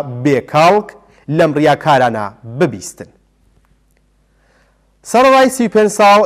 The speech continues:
دانی دروشمی گەشەکردنی کوردستان و ئامادەکردنی چەندین بەرنامەی گەشە پێدان بۆ ئێران کە شەشەمینیشی هاتووەتە بازارەوە، بە پێی شاخسەکانی تەوسعی ئابووری، کۆمەڵایەتی، ئینسانی و فەرهەنگی و لەسەر بنەمای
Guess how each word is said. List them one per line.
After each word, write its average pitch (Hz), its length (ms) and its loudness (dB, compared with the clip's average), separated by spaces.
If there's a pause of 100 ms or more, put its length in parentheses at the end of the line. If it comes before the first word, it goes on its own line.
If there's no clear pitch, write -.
(120)
دانی 175 220 4
دروشمی 165 480 -2
گەشەکردنی 160 520 -4
کوردستان 160 600 0
و 120 120 -4 (100)
ئامادەکردنی 185 680 0 (120)
چەندین 190 680 -2
بەرنامەی 185 480 0
گەشە 160 260 -2
پێدان 147 320 0 (160)
بۆ 160 160 2
ئێران 165 300 2 (420)
کە 170 120 2 (160)
شەشەمینیشی 190 760 -2
هاتووەتە 147 400 0
بازارەوە، 123 540 0 (480)
بە 151 160 0
پێی 139 160 2 (340)
شاخسەکانی 208 720 0
تەوسعی 185 420 0
ئابووری، 131 460 -2 (280)
کۆمەڵایەتی، 147 680 0 (420)
ئینسانی 160 680 0
و 262 160 -2
فەرهەنگی 175 540 0
و 101 80 -14 (400)
لەسەر 226 380 0
بنەمای 202 420 0